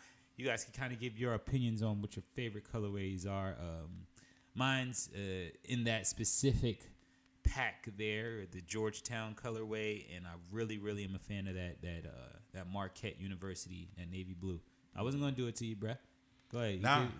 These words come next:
Speaker 1: go ahead.
Speaker 2: you
Speaker 1: I
Speaker 2: already
Speaker 1: saw
Speaker 2: know
Speaker 1: you
Speaker 2: where I'm
Speaker 1: waiting. I
Speaker 2: going.
Speaker 1: saw you waiting for me to
Speaker 2: Hungry,
Speaker 1: say it.
Speaker 2: waiting, man. That Carolina blue, baby.
Speaker 1: Fire.
Speaker 2: Name one shoe that Jordan made that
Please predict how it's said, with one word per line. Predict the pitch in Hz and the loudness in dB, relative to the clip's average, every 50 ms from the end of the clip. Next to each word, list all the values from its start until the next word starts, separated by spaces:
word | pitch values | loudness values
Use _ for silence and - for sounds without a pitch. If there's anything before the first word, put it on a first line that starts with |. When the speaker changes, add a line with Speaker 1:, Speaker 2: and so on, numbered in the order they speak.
| - - | -4 0
Speaker 1:
go | 117 127 | 2 2
ahead. | 127 123 - | 2 2 2
Speaker 2:
you | 101 147 180 185 | 4 4 6 8
Speaker 1:
I | |
Speaker 2:
already | 180 - - | 8 10 10
Speaker 1:
saw | 185 180 | 12 12
Speaker 2:
know | 175 | 12
Speaker 1:
you | 175 | 12
Speaker 2:
where | - - | 12 12
I'm | - | 12
Speaker 1:
waiting. | - 208 180 151 110 | 12 12 12 12 12
I | 107 | 12
Speaker 2:
going. | 107 123 | 12 12
Speaker 1:
saw | 214 220 | 10 8
you | 220 190 175 180 | 8 8 8 10
waiting | 214 226 202 160 160 156 | 10 10 10 10 8 6
for | 143 - 151 | 8 12 12
me | 147 | 12
to | 202 | 12
Speaker 2:
Hungry, | 220 214 147 151 127 143 | 12 12 12 12 12 12
Speaker 1:
say | 143 143 151 | 12 10 10
it. | |
Speaker 2:
waiting, | 123 147 208 226 165 123 113 110 | 10 10 10 10 8 6 6 6
man. | 120 127 127 143 | 8 8 8 6
That | 175 - | 6 6
Carolina | - 143 123 107 104 101 95 92 | 6 6 8 8 8 6 4 2
blue, | 82 101 95 90 | 0 -2 -2 0
baby. | 87 87 90 | 0 0 4
Speaker 1:
Fire. | - 151 170 185 175 143 120 101 90 - - - - - - - _ _ - | 8 12 12 12 12 12 12 10 6 2 -6 -16 -20 -20 -20 -20 _ _ 6
Speaker 2:
Name | 147 160 147 - 127 120 120 | 8 8 8 6 6 6 8
one | 139 156 165 165 | 10 10 10 10
shoe | 156 - - 156 143 131 | 8 6 4 4 4 4
that | 117 113 92 | 4 2 4
Jordan | 101 113 110 107 107 104 | 6 6 8 8 6 6
made | 104 107 101 92 | 6 6 4 4
that | 90 87 85 73 - | 2 2 0 -2 -6